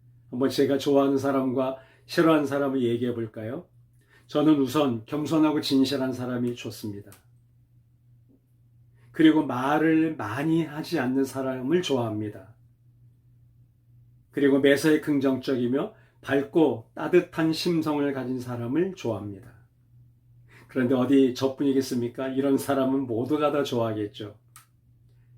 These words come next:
저는 또 반대로 싫어하는 사람도 있습니다. 잘난 체하고 교활하며 간사한 사람을 아주 싫어합니다.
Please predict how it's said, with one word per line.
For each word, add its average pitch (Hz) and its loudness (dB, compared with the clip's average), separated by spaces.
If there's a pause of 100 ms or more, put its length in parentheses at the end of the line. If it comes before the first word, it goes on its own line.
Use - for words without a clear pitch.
저는 151 2
또 143 -2
반대로 139 2
싫어하는 165 2
사람도 139 -2
있습니다. 101 -8 (1000)
잘난 160 4
체하고 120 -4 (1500)
교활하며 160 4
간사한 139 -4
사람을 131 -4
아주 131 -6
싫어합니다. 120 -8